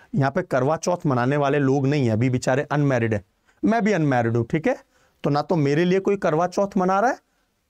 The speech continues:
ना मेरे स्टूडेंट्स के लिए कोई करवा चौथ मना रहा है। तो केवल और केवल आपको करवा चौथ की अग्रिम बधाइयाँ, ठीक है? आप खुश रहिए, करवा चौथ की बधाइयाँ दीजिए, और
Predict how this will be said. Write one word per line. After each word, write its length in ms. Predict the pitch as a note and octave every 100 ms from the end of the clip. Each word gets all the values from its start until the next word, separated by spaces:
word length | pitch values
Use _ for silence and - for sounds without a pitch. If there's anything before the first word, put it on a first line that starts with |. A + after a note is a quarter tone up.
| _ _ _
ना 180 | - A3+
मेरे 280 | G#3 F3 E3
स्टूडेंट्स 520 | - - F3+ F3 F3 -
के 80 |
लिए 100 | E3
कोई 140 | D3+ D#3
करवा 320 | D3 B2+ B2+
चौथ 300 | - A#2+ -
मना 200 | A2 G#2+
रहा 120 | G#2+
है। 60 | A2+ _ - _ -
तो 80 | A3+ - _ _ -
केवल 300 | G#3+ A#3+ C4
और 100 | B3
केवल 300 | A#3 A#3 B3 D#3
आपको 500 | E3 F3 _ C4 C#4
करवा 360 | - E3+ D#3+ F#3+
चौथ 320 | - E3+ -
की 160 | A#3+ -
अग्रिम 480 | D3+ C3 D3 G#3+
बधाइयाँ, 600 | E3 B2 A#2+ B2+ B2 C3 - _ _ _ _ _ _ _ _ _ -
ठीक 200 | C#3+ C#3+
है? 160 | A3+ - _
आप 200 | A#2+ C3
खुश 300 | - D#3+ -
रहिए, 380 | D#3+ E3+ G3 C4+ - _ _ _ -
करवा 220 | C3 C3+
चौथ 200 | D3 C#3+
की 160 | C#3 -
बधाइयाँ 440 | B2 A#2 B2+ D3+ D#3+
दीजिए, 400 | D#3+ C#3+ G#3 C4 - _ _ _ -
और 200 | B2+ -